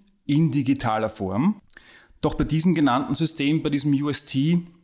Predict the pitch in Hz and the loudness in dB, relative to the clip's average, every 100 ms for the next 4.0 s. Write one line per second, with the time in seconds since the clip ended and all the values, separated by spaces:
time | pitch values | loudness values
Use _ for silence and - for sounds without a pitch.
0 | _ 135 147 147 - 131 147 135 131 143 | _ 0 0 0 0 2 2 0 -2 -2
1 | 156 - 160 160 - - 135 - - - | -2 0 0 0 -4 -4 -2 -2 -4 -4
2 | 117 104 107 117 156 - - - - - | -4 -2 -2 0 -2 -6 -14 -18 -6 -2
3 | 123 156 131 120 139 - 135 131 135 135 | 0 0 0 0 -2 -2 -2 0 0 -2